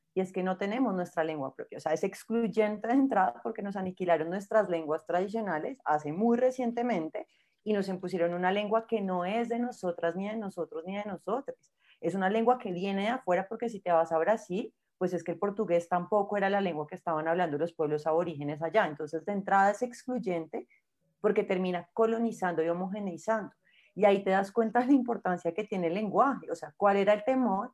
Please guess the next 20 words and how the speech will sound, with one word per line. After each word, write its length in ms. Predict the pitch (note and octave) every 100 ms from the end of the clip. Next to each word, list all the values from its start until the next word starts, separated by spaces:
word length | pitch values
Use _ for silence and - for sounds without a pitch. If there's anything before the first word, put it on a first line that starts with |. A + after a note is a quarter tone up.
| -
a 120 | G3
que 80 | G3
los 160 | F#3+ F#3
españoles 580 | F#3+ G3+ F#3 F3 F3 -
cuando 200 | G3 A3
vinieron 320 | A#3+ G#3 F3
a 60 |
conquistarnos, 680 | F3+ F#3 F#3 G#3 G3 E3 E3+
y 60 | E3+
ellos 260 | E3 D#3 E3
sí 100 | F#3+
son 300 | - A3 B3+
los, 260 | A#3 C4
porque 240 | - F3+ -
fueron 320 | E3 D#3 F3+
hombres 420 | - C#4+ A#3+ F3+ F#3+
los 160 | F#3 _
que 100 | -
nos 140 | F3+ -
conquistaron, 800 | G3+ G3 A3 - A3+ F3 B3+